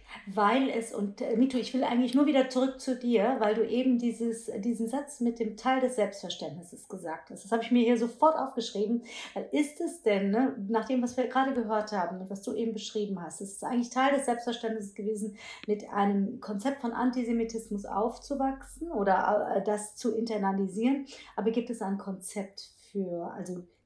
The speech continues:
gegen antimuslimischen Rassismus? Ist das wirklich Teil unseres Selbstverständnisses? Und das steht ja dieser Forderung oder diesem Thema, äh, ein bisschen gegenüber, dass wir eigentlich nicht darüber sprechen oder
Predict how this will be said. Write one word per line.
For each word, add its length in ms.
gegen 400
antimuslimischen 960
Rassismus? 440
Ist 240
das 420
wirklich 1080
Teil 540
unseres 380
Selbstverständnisses? 800
Und 120
das 220
steht 240
ja 140
dieser 500
Forderung 520
oder 200
diesem 440
Thema, 520
äh, 460
ein 140
bisschen 320
gegenüber, 760
dass 220
wir 160
eigentlich 400
nicht 340
darüber 360
sprechen 640
oder 360